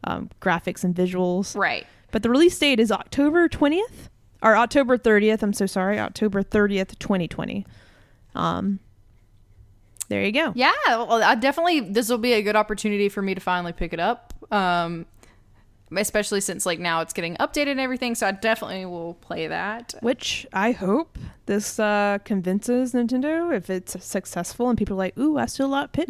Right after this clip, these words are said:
Speaker 2: Mm-hmm.
Speaker 1: Um, they do a Pikmin four. Like, that's,
Speaker 2: Like a whole
Speaker 1: I wanna
Speaker 2: new
Speaker 1: see an, I wanna see a brand new Pikmin,
Speaker 2: Aw.
Speaker 1: yeah.
Speaker 2: Oh,
Speaker 1: Next
Speaker 2: hopefully
Speaker 1: gen
Speaker 2: so.
Speaker 1: Pikmin, give it to me.
Speaker 2: X gon' give it to you. Uh,
Speaker 1: X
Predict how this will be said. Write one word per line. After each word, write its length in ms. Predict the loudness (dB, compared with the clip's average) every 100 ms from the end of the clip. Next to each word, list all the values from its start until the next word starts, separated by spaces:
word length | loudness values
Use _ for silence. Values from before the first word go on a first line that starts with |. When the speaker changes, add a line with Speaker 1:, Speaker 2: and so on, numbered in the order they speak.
| 2
Speaker 2:
Mm-hmm. 680 | 2 0 -10 -20 -20 -6
Speaker 1:
Um, 120 | 0 2
they 80 |
do 120 | 4 4
a 60 |
Pikmin 340 | 2 0 -2 -2
four. 320 | -2 -2 -4
Like, 180 | -6 -4
that's, 180 | -2 -2
Speaker 2:
Like 160 | 0 -2
a 60 |
whole 140 | 0 4
Speaker 1:
I 60 |
wanna 200 | 4 4 2
Speaker 2:
new 40 |
Speaker 1:
see 140 | 0
an, 160 | 0 0 -8 -18 -4
I 140 | 6
wanna 180 | 8 6
see 140 | 4 0
a 40 |
brand 360 | 2 0 0 0
new 120 | -4
Pikmin, 80 | -2
Speaker 2:
Aw. 420 | 0 0 -2 -2
Speaker 1:
yeah. 260 | -2 -2 -6 -12 -20 -10
Speaker 2:
Oh, 120 | 0 4
Speaker 1:
Next 260 | 6 4
Speaker 2:
hopefully 180 | 4 4
Speaker 1:
gen 40 | 4
Speaker 2:
so. 60 | 2
Speaker 1:
Pikmin, 420 | 4 4 2 0
give 140 | -2 -2
it 100 | -2
to 120 | -2
me. 260 | -2 -2 -4 _ _ _ _ _
Speaker 2:
X 280 | -8 -8 -8
gon' 240 | -12 -12 -12
give 160 | -20 -20
it 80 | -18
to 200 | -18 -18
you. 80 | -20 -20 -18 -14 -12 -2
Uh, 220 | 2 4
Speaker 1:
X 180 | 4 0